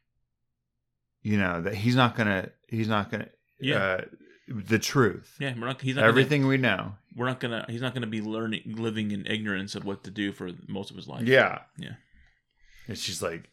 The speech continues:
Speaker 1: "I have gotten a, a man from the Lord, wherefore he may not reject his words." But, of course, Cain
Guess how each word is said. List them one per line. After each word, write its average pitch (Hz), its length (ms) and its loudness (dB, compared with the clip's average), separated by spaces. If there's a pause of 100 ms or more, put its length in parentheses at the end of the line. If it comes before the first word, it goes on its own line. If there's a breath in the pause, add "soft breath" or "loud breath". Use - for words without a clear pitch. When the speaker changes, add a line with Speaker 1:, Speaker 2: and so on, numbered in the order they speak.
Speaker 1:
"I 98 100 0
have 104 140 -2
gotten 107 300 2
a, 98 180 -10 (220)
a 98 80 -8
man 95 360 -2
from 113 160 -8
the 117 80 -4
Lord, 117 460 -2 (520 soft breath)
wherefore 117 540 4
he 113 220 -2
may 113 180 2
not 113 260 2
reject 110 380 2
his 101 180 -4
words." - 600 -2 (180)
But, 107 320 8 (160)
of - 140 -16
course, 98 360 -4
Cain 92 540 -10